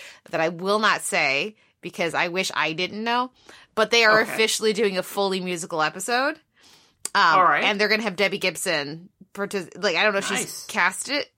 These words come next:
Speaker 1: like, cast in, in, you know, for the episode, or she's contributing music, or I don't know exactly what it's gonna be, but I'm very excited. There's also a forties set episode.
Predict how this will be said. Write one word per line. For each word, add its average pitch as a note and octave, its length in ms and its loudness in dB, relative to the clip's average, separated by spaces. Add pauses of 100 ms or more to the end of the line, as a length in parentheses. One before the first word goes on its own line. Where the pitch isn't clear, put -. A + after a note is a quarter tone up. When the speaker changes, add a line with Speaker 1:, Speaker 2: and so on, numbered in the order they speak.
(140)
Speaker 1:
like, G3 140 0
cast G3+ 280 -2
in, G3+ 160 -6
in, G#3 220 -6
you G3+ 80 -4
know, F#3 60 -4
for G3 120 -10
the G3 120 0
episode, C#4 400 2
or F#3+ 180 2
she's F#3 220 -4
contributing F3 460 -8
music, C#4 460 0
or F#3+ 80 2
I F3 120 4
don't G3+ 100 -2
know F#3+ 80 -4
exactly F3 460 -2
what G#3 140 2
it's F3+ 180 -4
gonna F#3 160 -4
be, C4+ 240 -4
but A#3+ 100 -6
I'm A3+ 60 -4
very A#3+ 180 4
excited. G#3 420 0
There's A#3+ 160 0
also A3 520 2
a F3+ 260 2
forties F#3+ 520 -4
set C4+ 220 -2
episode. D#4+ 680 -4